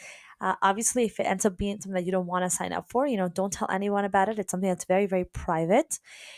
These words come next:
And, um, if anyone has any further, you know, questions or anything,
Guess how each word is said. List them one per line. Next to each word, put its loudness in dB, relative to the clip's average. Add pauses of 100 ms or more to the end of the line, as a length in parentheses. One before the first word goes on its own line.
(240)
And, 4
um, 2 (840)
if -6
anyone 0
has -4
any -4
further, 4
you -2
know, -2
questions -4
or -4
anything, -2